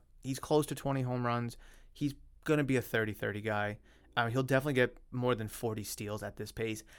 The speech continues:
I guess those giant pizza box bases are making a difference. Uh, what is it? You, what's his name? You, not Yuri. Uh, Eustery?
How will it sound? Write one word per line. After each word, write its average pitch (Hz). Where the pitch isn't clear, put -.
I 127
guess 139
those 131
giant 123
pizza 127
box 113
bases 117
are 110
making 110
a 104
difference. 110
Uh, 104
what 120
is 110
it? -
You, 123
what's 143
his 160
name? 165
You, 110
not 139
Yuri. 120
Uh, 107
Eustery? 180